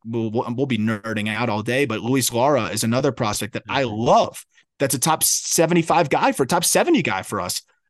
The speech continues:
Speaker 1: on the top one hundred list that they picked up for, for cheap in international free agency. So I think they're gonna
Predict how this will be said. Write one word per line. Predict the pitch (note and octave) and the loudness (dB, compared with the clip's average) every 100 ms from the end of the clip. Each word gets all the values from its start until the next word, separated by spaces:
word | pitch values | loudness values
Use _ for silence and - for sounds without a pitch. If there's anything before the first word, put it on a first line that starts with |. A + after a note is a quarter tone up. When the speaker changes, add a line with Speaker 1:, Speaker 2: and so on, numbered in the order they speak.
| B2 | 0
Speaker 1:
on | D#3 | 2
the | D3+ | 4
top | F3 D#3 | 2 2
one | D3+ | 2
hundred | D#3 B3 E3 | 2 4 4
list | B2 A#2+ - - _ | 4 2 -4 -14 _
that | D3 F#3+ | 0 2
they | F#3+ | 2
picked | F#3 E3+ | 2 0
up | D3+ B2 - | 0 0 2
for, | C#3 - | 2 2
for | C#3 | -2
cheap | A#2 C#3 A#2+ | 0 0 0
in | B2 | 2
international | A#2+ A#2 A2 A#2 | 2 2 0 -4
free | - G#2+ | -4 -4
agency. | G2 G#2 F#2+ F#2+ | -4 -4 -6 -4
So | - B2+ A2 - _ _ _ | -2 0 0 -4 _ _ _
I | E3 D#3+ | 0 2
think | F#3 D#3+ | 2 2
they're | |
gonna | C#3+ C3 | 2 2